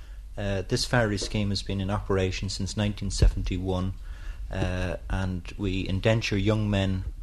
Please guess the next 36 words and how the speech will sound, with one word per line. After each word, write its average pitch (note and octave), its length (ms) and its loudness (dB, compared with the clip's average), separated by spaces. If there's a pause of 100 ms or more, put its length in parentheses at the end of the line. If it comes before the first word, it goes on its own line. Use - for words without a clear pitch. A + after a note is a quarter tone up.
uh, F2+ 160 -2
from G2 240 -4
around G2+ 200 2
the - 60 -8
country G2 400 -4
into F#2+ 260 -6
the G2 160 -2
ancient G2+ 300 -2
craft F#2+ 380 -4
of - 40 -8
farriery. F2+ 540 -4 (560)
We G#2+ 100 -4
train C3 320 2
them A#2 140 0
in G#2 240 -2 (180)
modern A#2 460 2
methods G2 480 -4 (100)
of F2+ 260 -6 (220)
the - 80 -10
shoeing G#2 340 0
of G2 100 -6
horses G2 480 -4
and F#2 100 -4
the F#2 60 -4
making F#2+ 340 -2
of F2+ 100 -6
horseshoes, G2 640 -6 (720)
uh, F#2 240 -2 (160)
and F#2 220 -4
after G2+ 360 0
a F#2 40 -2
three-year A2 440 0
apprenticeship F#2+ 640 -4
we, F#2 380 -4 (180)
uh, F2+ 380 -4 (340)
uh, F2+ 280 -6